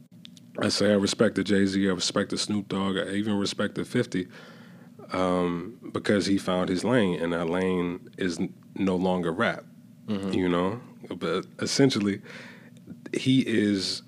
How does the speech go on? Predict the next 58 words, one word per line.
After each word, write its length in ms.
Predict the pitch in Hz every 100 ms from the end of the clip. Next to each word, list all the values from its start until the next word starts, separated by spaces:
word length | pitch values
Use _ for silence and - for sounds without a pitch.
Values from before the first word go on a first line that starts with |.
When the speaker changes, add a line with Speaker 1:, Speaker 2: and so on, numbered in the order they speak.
| -
Speaker 1:
communicating 720 | 117 107 110 - 104 101 87
his 220 | 101 -
truth 540 | - 127 120 98 - - -
by 640 | 92 90 87 85 82 80 92 - - - -
whatever 380 | 92 95 92
product 400 | 90 110 101 90
that 80 | 90
he's 140 | 90 85
pushing 320 | 98 90 85
at 80 | 82
the 80 |
time, 420 | 82 101 85 80 98
which 180 | 92 95
Speaker 2:
Mm-hmm. 60 |
Speaker 1:
is 80 | 82
a 60 | 85
power, 440 | - 82 78 80
and 120 | 78 82
then 220 | 82 82 - -
the 120 | -
power's 360 | - 80 104 92
about 220 | 85 82
to 60 | -
end, 200 | 87 85
and 120 | 80
they 60 | 90
got 180 | 101 -
a 60 |
whole 260 | 98 101 104 - - -
power 300 | - - 98
books 500 | 85 98 117 - - -
that's 180 | 101
about 220 | 107 101 -
to 60 |
pop 200 | 104 123
Speaker 2:
Mm-hmm. 80 | 101
Speaker 1:
off, 200 | 120 123
and 160 | 92 95
Speaker 2:
Mm-hmm. 80 | 110
Speaker 1:
Method 160 | 110
Man 240 | 104 117 117
and 80 | 95
Mary 160 | 117 110
J. 120 | 110
Blige 400 | 92 113 120 117
and 100 | 113
the 60 |
new 180 | 104 123
joint 320 | 113 120 139 110
and 100 | 113
all 140 | 127
that 200 | 127 131
stuff. 200 | - -
Speaker 2:
Yeah, 180 | 98 95
I 40 | 98
saw 180 | 87
that. 220 | 87 87 -
Speaker 1:
So 520 | - 120 120 117